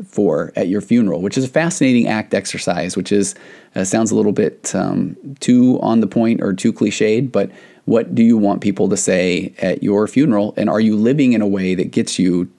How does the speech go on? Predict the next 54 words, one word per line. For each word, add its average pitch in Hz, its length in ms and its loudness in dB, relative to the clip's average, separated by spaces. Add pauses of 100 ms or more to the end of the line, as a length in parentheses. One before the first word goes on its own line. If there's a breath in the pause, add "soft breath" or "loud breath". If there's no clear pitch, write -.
(180)
toward 98 440 -2
that 87 420 -6
goal? - 400 -2 (420 loud breath)
He 107 100 -2
said 120 180 0
that - 140 0
act 127 200 -6
gets 202 180 0
you 170 80 2
in 131 80 4
touch 120 220 -2
with 113 100 -2
what 87 140 2
really 110 180 2
matters 117 400 2
in 107 80 0
the 98 60 0
big - 240 0
picture, 120 320 0
your 98 200 0
heart's 98 260 -2
deepest 107 360 -2
desires 98 440 0
for 95 100 -6
how 98 60 -2
you 98 140 0
wanna 95 140 0
behave, 110 500 -2 (300 soft breath)
and 101 140 0
what - 120 2
you 117 100 2
wanna 110 180 0
do 98 500 0 (140)
during 98 220 0
your 95 100 -2
brief 101 240 -2
time 98 220 -2
here 95 120 -4
on 90 100 -2
this 85 120 -6
planet. 98 420 -4 (380 loud breath)
And 104 100 2
you 101 60 4
then 113 180 4
use 110 240 2
those 95 200 -2
values 104 400 -2
to - 60 -4
guide 107 440 -2
and 95 120 0
motivate 98 460 0
and 98 100 -4
inspire 92 500 -2
you 95 360 0